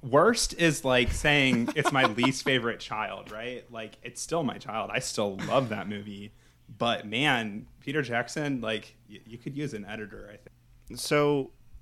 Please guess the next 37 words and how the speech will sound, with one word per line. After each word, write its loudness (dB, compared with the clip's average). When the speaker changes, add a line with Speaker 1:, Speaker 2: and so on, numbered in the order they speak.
Speaker 3:
my 2
favorite 2
battle 6
sequence -4
is -4
from -4
The -4
Two -6
Towers. 0
And 4
it 0
was 4
just 0
shocking 2
to -4
me 0
that 0
a 0
lot 4
of 0
the 0
C 0
G 0
I 0
work, -4
'cause -4
I 2
watched 0
the -4
director's -4
cuts -2
pretty -4
much -2
back -2
to -10
back, -4
and 0